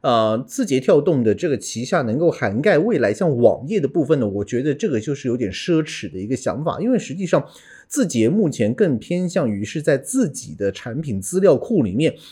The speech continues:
去提供一个完整的一个搜寻体系给大家，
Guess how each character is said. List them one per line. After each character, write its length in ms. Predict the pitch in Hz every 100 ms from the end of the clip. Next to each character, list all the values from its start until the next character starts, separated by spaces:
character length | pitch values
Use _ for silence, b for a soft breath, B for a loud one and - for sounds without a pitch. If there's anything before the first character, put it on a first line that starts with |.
| B
去 220 | - 208
提 300 | 131 - 113
供 240 | 135 180 170
一 100 | 143
个 160 | 143
完 400 | 110 98 85 135
整 240 | 185 131 65
的 60 |
一 120 | 90 120
个 140 | 117
搜 260 | - 220 214
寻 400 | - 107 117 165
体 300 | - 127 -
系 280 | - 208 123
给 120 | 73
大 180 | 113 113
家， 220 | 117